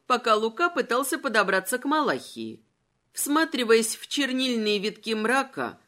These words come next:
она в который раз мысленно прокляла Луну за то, что та не наделила ее силой, позволяющей сражаться на равных с остальными. Чтобы защитить Адель,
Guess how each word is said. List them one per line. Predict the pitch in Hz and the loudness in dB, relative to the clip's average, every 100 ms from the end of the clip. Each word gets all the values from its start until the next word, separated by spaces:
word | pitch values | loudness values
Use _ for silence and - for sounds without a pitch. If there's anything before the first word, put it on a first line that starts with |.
| _ _ - | _ _ -6
она | 277 349 349 | 2 2 2
в | |
который | - 277 277 269 254 | 2 0 0 0 0
раз | 269 339 339 | 2 0 0
мысленно | 294 320 311 285 277 277 | -2 -2 -2 -2 0 -2
прокляла | 277 277 277 285 277 175 | 0 -2 0 0 4 4
Луну | 147 170 196 277 214 | 4 2 0 -2 -2
за | 165 175 | -2 -2
то, | - 294 | -2 -4
что | - - 175 | -4 -4 -6
та | 175 294 285 | -2 0 0
не | 240 | 0
наделила | 220 196 233 269 233 | -2 -2 -4 -2 -2
ее | 226 226 254 | -2 -2 -4
силой, | - 254 165 143 - - _ | -6 -2 0 0 -2 -12 _
позволяющей | 269 247 262 294 277 - 240 | -8 -4 -4 -2 -4 -4 -4
сражаться | - 208 208 277 269 254 | -4 -4 -2 -4 -4 -2
на | 226 214 | 0 0
равных | 208 185 202 - | 0 0 -4 -6
с | |
остальными. | 208 - 240 247 202 135 113 101 _ _ _ _ _ | -10 -2 -2 0 0 -2 -4 -10 _ _ _ _ _
Чтобы | - 294 247 | -6 -2 0
защитить | 214 226 - 226 262 - | 0 0 -2 -4 -6 0
Адель, | 196 190 269 262 | 0 0 -2 -2